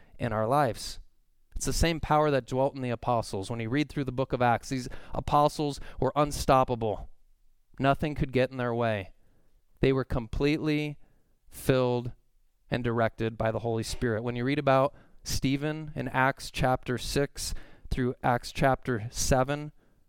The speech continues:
listen to what it says in Acts six, verse eight. "Stephen, full of grace and power, was performing great wonders and signs among the people." Full of power. Verse ten says, "They were unable to cope with the wisdom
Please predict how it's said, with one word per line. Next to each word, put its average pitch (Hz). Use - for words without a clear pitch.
listen 185
to 175
what 151
it 127
says 139
in 123
Acts 131
six, -
verse 117
eight. 117
"Stephen, 175
full 175
of 151
grace 147
and 131
power, 127
was 135
performing 135
great 131
wonders 127
and 110
signs 113
among 117
the 113
people." 104
Full 160
of 127
power. 98
Verse 135
ten 147
says, 131
"They 147
were 147
unable 156
to 143
cope -
with 131
the 120
wisdom 143